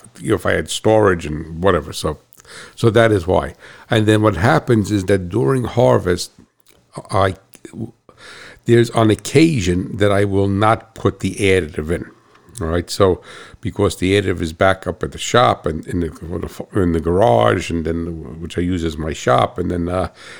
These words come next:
and whatever, just the dynamics don't work. All right, so if I was able to, because what I'll do is that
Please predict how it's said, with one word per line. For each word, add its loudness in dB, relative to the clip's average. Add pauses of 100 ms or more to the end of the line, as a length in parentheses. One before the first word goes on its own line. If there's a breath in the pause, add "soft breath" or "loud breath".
(160 loud breath)
and 0
whatever, 4
just 0
the 2
dynamics 2
don't 2
work. -4 (160)
All 2
right, 2 (320 loud breath)
so 0
if -2
I 4
was -2
able 0
to, -8
because -6
what 0
I'll 4
do 0
is -4
that -2